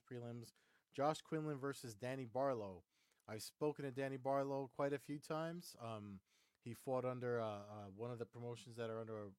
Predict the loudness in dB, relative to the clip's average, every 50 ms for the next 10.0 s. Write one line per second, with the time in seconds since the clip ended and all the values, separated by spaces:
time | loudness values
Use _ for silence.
0 | _ -10 -10 -8 -10 -12 -14 _ -10 -8 -8 -8 -8 -8 -10 -10 -8 -8 -6 -4
1 | -4 -4 -4 -6 -6 -6 -8 -10 -10 -10 -8 -8 -10 -10 -10 -12 -16 -18 -16 -12
2 | -8 -6 -6 -8 -8 -12 -18 _ _ _ _ _ _ _ _ _ _ -2 -2 -2
3 | 0 -2 -4 -2 0 0 2 2 0 0 -2 -2 -2 -2 -2 -4 -4 -4 -6 -6
4 | -8 -6 -4 -4 -4 -2 -2 0 0 0 0 -2 -4 -4 -6 -6 -8 -8 -8 -8
5 | -8 -8 -10 -12 -16 -18 -20 _ _ _ _ _ _ _ _ _ _ _ -6 -6
6 | -6 -6 -6 -6 -4 -2 -2 -2 -2 -2 -4 -6 -6 -6 -10 -12 -8 -4 -2 -2
7 | 0 0 0 2 2 0 0 0 0 0 0 0 -2 -6 -6 -6 -4 -2 -2 -2
8 | -4 -4 -6 -6 -4 -2 -2 -2 -4 -6 -8 -10 -10 -8 -6 -6 -6 -6 -8 -10
9 | -10 -10 -10 -10 -10 -12 -16 -20 _ _ _ _ _ _ -4 2 4 4 4 4